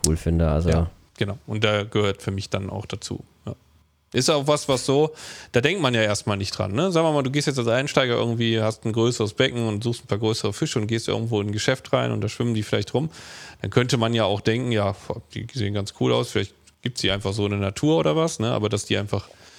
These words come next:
Speaker 2: ewig lang so
Speaker 1: Ja, mit dem
Speaker 2: gezüchtet
Speaker 1: Hintergrundwissen, dass die so
Speaker 2: Ja, genau.
Speaker 1: gezüchtet wurden,
Speaker 2: Ja.
Speaker 1: hat man auf einmal ein ganz anderes, geht man mit einem ganz anderen Bauchgefühl dann da
Speaker 2: Und das
Speaker 1: dran.
Speaker 2: wäre dann halt mein Grund, einfach zu sagen, okay, setzen wir auf die Liste, weil dann, ähm,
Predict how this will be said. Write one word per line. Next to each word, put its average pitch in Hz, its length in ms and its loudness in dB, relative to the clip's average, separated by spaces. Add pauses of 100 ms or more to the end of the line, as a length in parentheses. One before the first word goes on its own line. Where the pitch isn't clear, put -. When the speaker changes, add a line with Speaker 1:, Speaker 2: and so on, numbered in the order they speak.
(180)
Speaker 2:
ewig 113 260 2
lang 117 180 4
so 113 100 2
Speaker 1:
Ja, 95 100 6
mit 101 80 8
dem 135 80 6
Speaker 2:
gezüchtet 104 180 8
Speaker 1:
Hintergrundwissen, 123 800 6
dass 104 160 4
die - 60 -8
so - 100 2
Speaker 2:
Ja, 113 80 6
genau. 104 120 2
Speaker 1:
gezüchtet 127 240 2
wurden, 135 180 6
Speaker 2:
Ja. 131 60 6
Speaker 1:
hat 131 100 2
man 123 200 6
auf 113 80 4
einmal 117 200 6
ein - 20 2
ganz 110 160 4
anderes, 104 380 4
geht 98 100 2
man 104 100 6
mit 101 60 6
einem 101 100 6
ganz 104 160 4
anderen 101 280 6
Bauchgefühl 87 500 2
dann 82 140 4
da 82 80 4
Speaker 2:
Und - 100 2
das 90 160 4
Speaker 1:
dran. 87 80 2
Speaker 2:
wäre 117 100 4
dann 113 200 2
halt 107 200 2
mein 104 300 0
Grund, 107 320 0
einfach 101 300 0
zu - 120 -4
sagen, 98 380 0
okay, 101 320 -2
setzen 104 320 -2
wir 104 40 2
auf 101 100 -2
die 107 100 -4
Liste, 143 420 0
weil 107 240 4
dann, 104 500 0
ähm, 101 460 -2